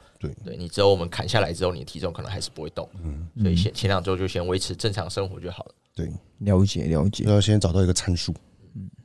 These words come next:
Speaker 3: 了解。
Speaker 1: 嗯。
Speaker 3: 像我本身的话，也是跟你们两个这样一样的做法，只是我可能就会多加一个是没动，我就，我，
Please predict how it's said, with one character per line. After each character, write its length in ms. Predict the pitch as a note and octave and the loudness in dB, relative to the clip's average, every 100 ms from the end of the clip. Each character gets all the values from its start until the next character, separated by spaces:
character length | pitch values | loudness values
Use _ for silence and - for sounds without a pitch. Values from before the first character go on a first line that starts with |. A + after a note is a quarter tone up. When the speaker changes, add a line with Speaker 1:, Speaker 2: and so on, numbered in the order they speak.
| _ _ | _ _
Speaker 3:
了 220 | G2+ - | 6 8
解。 140 | G2 E2 | 8 4
Speaker 1:
嗯。 80 | F#2 - _ _ _ _ | 0 -6 _ _ _ _
Speaker 3:
像 240 | - E3+ | 2 6
我 100 | A#2+ | 8
本 260 | G#2 G#2 F#2+ | 8 8 6
身 200 | F#2+ G#2+ | 8 8
的 100 | G2 | 10
话， 320 | G#2 G2+ F2+ | 10 8 8
也 200 | F2 F#2+ | 6 6
是 160 | F2+ - | 6 6
跟 100 | G2+ | 8
你 40 | F#2+ | 8
们 80 | F2 | 8
两 140 | D#2 | 4
个 60 | G#2 | 4
这 120 | G#2+ | 6
样 160 | F#2 - - | 4 4 -2
一 200 | G2+ G#2 | -8 4
样 120 | G#2+ | 8
的 80 | F2+ | 8
做 220 | F2+ F2+ | 8 4
法， 160 | F#2+ G#2 | 4 0
只 120 | - | 4
是 60 | B2+ | 6
我 60 | |
可 120 | A#2+ G#2+ | 8 8
能 100 | F#2 | 8
就 100 | G2 | 6
会 80 | |
多 200 | F#2+ F2+ | 6 6
加 160 | F#2 E2+ | 8 6
一 40 | |
个 120 | F2 F2+ | 6 6
是 160 | G2+ | 8
没 260 | F#2 E2+ F2+ | 10 10 8
动， 180 | G#2+ F#2+ | 8 6
我 80 | |
就， 160 | E2 F#2 | 8 6
我， 200 | - - | 4 0